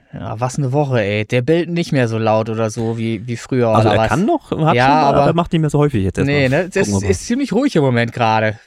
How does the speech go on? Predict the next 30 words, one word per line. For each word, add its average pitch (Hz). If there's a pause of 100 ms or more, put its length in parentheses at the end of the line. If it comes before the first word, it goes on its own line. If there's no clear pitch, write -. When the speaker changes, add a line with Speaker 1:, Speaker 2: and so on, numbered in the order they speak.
(160)
Speaker 1:
stell 127
ich 117
fest. 110
Speaker 2:
<laughs> -
Speaker 1:
Sonst 147
hat 185
er 196
ja 196
immer 190
von 180
unten 185
mal 185
einmal 170
hochgebellt, 139
dass 139
er 143
auch 208
da 110
ist. 160 (460)
Speaker 2:
Ja. 104
Speaker 1:
Aber 131
das 156
nicht 196
mehr. 101 (360)
Und 156
außerdem 190
sagtest 190
du -
Speaker 2:
Ja. -
Speaker 1:
Dackel. 147